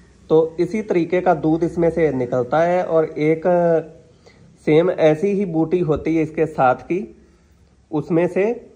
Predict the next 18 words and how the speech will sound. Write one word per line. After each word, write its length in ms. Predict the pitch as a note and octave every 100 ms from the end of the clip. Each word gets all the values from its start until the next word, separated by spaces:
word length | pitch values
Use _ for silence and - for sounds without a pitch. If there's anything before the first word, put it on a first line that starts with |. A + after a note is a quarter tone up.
| _ _ _ _ _ _ _ _ _ _ _ _ -
सफ़ेद 380 | - - D#3+ F3
दूध 260 | D#3+ D#3+
निकलता 380 | C3+ B2+ A#2+ A#2+
है, 160 | A#2+ - - _ -
इसमें 380 | D3+ - E3 F#3
हल्का 320 | D3 C3+ D#3+
पीला 320 | D#3+ D3+ C3+ D#3
निकलता 360 | D#3+ D#3 D3
है। 80 | E3
अभी 200 | D3 D3+
ये 180 | D#3 D3
दो 200 | B2 C#3
तीन 240 | C#3 D3 D3
दिन 140 | D#3
हो 280 | C#3+ B2 B2+
गए 160 | B2+ C#3+
हैं, 280 | D3 F#3 - _ - - - _ _ -
ये 300 | A#2+ B2+ B2+